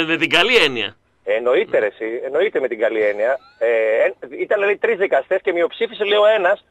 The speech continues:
Speaker 2: ο οποίος κατά σύμπτωση δικαστής, έτυχε ο γιος του να είχε διοριστεί στην επο από τα μέλη τα οποία έ-, έ-, έκρινε να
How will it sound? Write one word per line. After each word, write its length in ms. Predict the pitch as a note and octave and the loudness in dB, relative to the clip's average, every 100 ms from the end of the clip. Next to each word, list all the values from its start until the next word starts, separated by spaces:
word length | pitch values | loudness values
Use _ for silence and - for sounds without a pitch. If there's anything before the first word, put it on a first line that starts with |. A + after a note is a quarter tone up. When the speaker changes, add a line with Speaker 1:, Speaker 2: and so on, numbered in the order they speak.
| _ _ _ | _ _ _
Speaker 2:
ο 80 | C3 | -4
οποίος 320 | - G#3 A3+ | 0 -2 0
κατά 260 | F#3 E3 D3+ | 0 0 -2
σύμπτωση 440 | G#3+ A3 G3 D#3+ | -4 -4 -4 -2
δικαστής, 560 | C#3 C3 B2 - C3+ C#3+ _ _ _ _ _ _ | -2 0 -2 -2 -6 -6 _ _ _ _ _ _
έτυχε 460 | C3+ C4+ - - G3+ F3 D3 | -2 0 -4 -2 2 2 2
ο 60 | C3+ | 2
γιος 240 | C3 G#3 | 0 -2
του 80 | - | -2
να 60 | G3 | -4
είχε 140 | G#3+ | -2
διοριστεί 380 | F#3 E3 D3+ G3 | 0 0 -2 -8
στην 220 | - E3 | -8 -2
επο 420 | E3+ - F#3 A3 - _ | -2 0 0 -2 -6 _
από 300 | C3 C#3 E3+ | -4 -2 0
τα 140 | D#3+ | 0
μέλη 320 | D#3 G3+ A#3+ | 2 0 0
τα 120 | G#3+ G#3+ | 0 -2
οποία 240 | - B3 | 0 0
έ-, 80 | A#3+ | 0
έ-, 520 | A#3 G#3+ A3 G#3 G#3 | -2 -4 -2 0 0
έκρινε 340 | A3+ A3+ A3 | 0 -2 -2
να 100 | G#3+ | 2